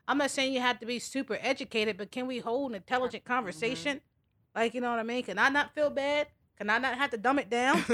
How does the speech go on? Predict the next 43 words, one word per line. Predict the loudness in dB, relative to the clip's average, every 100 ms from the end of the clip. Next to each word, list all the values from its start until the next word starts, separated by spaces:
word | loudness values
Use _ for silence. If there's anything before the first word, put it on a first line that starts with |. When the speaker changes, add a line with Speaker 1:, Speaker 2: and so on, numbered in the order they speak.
| 2
Speaker 2:
<laughs> | 0 8
Speaker 1:
Like, | 8 8
you | 6
know |
what | 6
I |
mean? | 4 6
I'm | 6 6
just, | 0 -4 -16 _ -20 _ _ _ 2
it's | 2 2
a |
shame. | 0 2 2 2 0
And | -2
you | -4
can't, | -4 -2 -4
it's | -2
like, | 0 0 2
um, | 2 2 -4 -12 _ _ _ _ _ _ _ _ _ -20 _ _ _ _ _ 0
in | 6
our | 6 6
community, | 2 -4 -6 -6 -8 -8
I | -8
can't | -6 -6
speak | -4 -6
for | -6
all, | -6 -2 -2 -2 -6 _
but | -8
in | 0
African, | 0 0 -6 -6 -6 -4
African-American | 0 0 0 -6 -6 -4 -2 -2 -4 -10
community, | -10 -8 -6 -8 -10 _ _ _ _ _ _ _ -8
the | -4
women | -2 0 0
are | -2
the | -2
dominant | -4 -4 -2 -4 -6
ones. | -8 -8
The | -10
women | -8 -6 -4
are | -6
becoming | -6 -6 -4
the | -6
providers. | -6 -4 -2 0 -2 -8